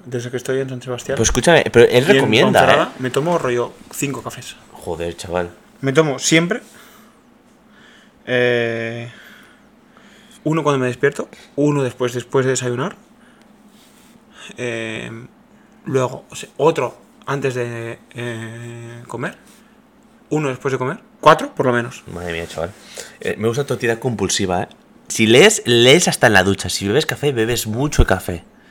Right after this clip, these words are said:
Speaker 2: Muy bien, tío. Así morirás joven.
Speaker 1: Bueno, prefiero morir joven y feliz que, eh, vive lo suficiente, eh, muere como un héroe o vive lo suficiente
Speaker 2: Ya, pero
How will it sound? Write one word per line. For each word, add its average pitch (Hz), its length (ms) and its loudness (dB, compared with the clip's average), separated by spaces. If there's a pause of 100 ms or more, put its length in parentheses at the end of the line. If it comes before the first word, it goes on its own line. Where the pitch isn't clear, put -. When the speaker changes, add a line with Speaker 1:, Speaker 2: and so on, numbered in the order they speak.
(960)
Speaker 2:
Muy 95 160 -6
bien, 98 220 -2
tío. 104 220 -6 (1040)
Así 95 460 -4 (100)
morirás 95 320 -6
joven. 95 260 -8 (680)
Speaker 1:
Bueno, 135 300 -10
prefiero 120 320 -2
morir 113 240 -4
joven 120 360 -6 (220)
y 123 60 -12
feliz 120 340 -6
que, 107 240 -8 (160)
eh, 107 300 -8 (340)
vive 139 260 2
lo 127 200 0
suficiente, 120 760 -4 (680)
eh, 117 160 -6
muere 143 320 0
como 147 180 -2
un 131 100 -2
héroe 156 200 2
o 131 80 0
vive 127 160 4
lo 131 60 2
suficiente 127 200 4
Speaker 2:
Ya, 107 60 8
pero 113 80 10